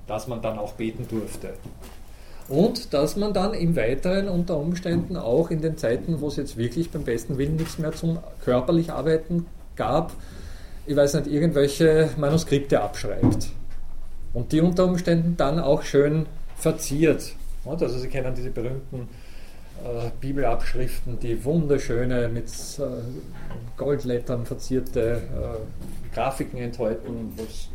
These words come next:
irrsinnig aufwendig war natürlich. Und es war ganz klar, dass man in dem Zusammenhang, nicht, also man hat Kulturwerte geschaffen. Man hat jetzt nicht unbedingt,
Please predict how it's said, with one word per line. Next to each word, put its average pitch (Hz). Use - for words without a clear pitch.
irrsinnig 160
aufwendig 123
war 110
natürlich. 117
Und 131
es 147
war 165
ganz 175
klar, 151
dass 214
man 202
in 185
dem 180
Zusammenhang, 175
nicht, 170
also 143
man 165
hat 175
Kulturwerte 180
geschaffen. 117
Man 135
hat -
jetzt -
nicht 143
unbedingt, 180